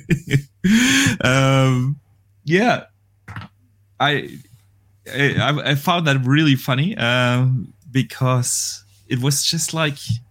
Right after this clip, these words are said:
two weeks ago, or was it three weeks ago when we had Special Nick? Uh,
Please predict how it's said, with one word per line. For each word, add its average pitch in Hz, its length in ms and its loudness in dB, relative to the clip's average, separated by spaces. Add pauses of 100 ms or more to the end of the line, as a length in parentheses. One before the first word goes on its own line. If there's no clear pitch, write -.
(400)
two 156 140 0
weeks 185 280 0
ago, 196 460 -2 (260)
or - 220 -6
was 123 240 0
it 131 60 0
three 135 240 0
weeks 127 220 -2
ago 120 140 -2
when 120 180 0
we 120 120 2
had 113 240 -2
Special 120 480 -4
Nick? 123 320 -4
Uh, 117 380 -2